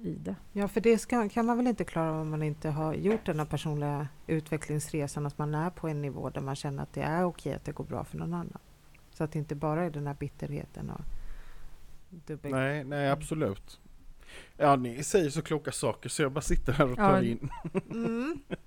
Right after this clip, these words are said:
Speaker 2: Match made in
Speaker 1: Och jag
Speaker 2: heaven.
Speaker 1: kan,
Speaker 3: Ja.
Speaker 1: jag kan tala om en sak för er, att jag blir tom också. Jag, jag tappar det jag ska säga och jag är ganska bestämd. Och det var jag då med, eh, Robban när vi
Speaker 2: Mm.
Speaker 1: åkte, att nu vill jag vara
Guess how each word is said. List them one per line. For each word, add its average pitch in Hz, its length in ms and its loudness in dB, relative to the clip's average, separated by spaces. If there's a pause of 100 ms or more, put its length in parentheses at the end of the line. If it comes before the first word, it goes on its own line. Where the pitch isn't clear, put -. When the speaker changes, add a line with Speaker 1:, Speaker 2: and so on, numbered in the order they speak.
(260)
Speaker 2:
Match 208 400 0
made 262 120 0
in 262 200 0
Speaker 1:
Och 233 80 12
jag 220 200 12
Speaker 2:
heaven. 185 60 2
Speaker 1:
kan, 311 240 8
Speaker 3:
Ja. 160 380 6
Speaker 1:
jag 202 120 10
kan 233 100 4
tala 330 180 6
om 240 140 4
en 226 60 2
sak 202 240 2
för - 120 -2
er, 190 140 6
att 185 180 2
jag 170 140 2
blir 254 100 -2
tom 285 420 2
också. 165 360 0
Jag, 202 240 2
jag 196 180 0
tappar 311 560 2
det 175 160 0
jag 175 140 2
ska - 120 -8
säga 202 540 2
och 185 100 4
jag 190 160 4
är 269 40 4
ganska 254 360 0
bestämd. 190 600 2
Och 185 60 2
det 247 100 4
var 262 360 6
jag 170 280 2
då 170 240 0
med, 170 260 0
eh, - 720 -12
Robban 190 440 2
när 196 100 0
vi 185 80 -2
Speaker 2:
Mm. 180 100 2
Speaker 1:
åkte, 175 360 2
att - 140 0
nu 220 100 2
vill 277 160 2
jag 208 120 10
vara 196 140 8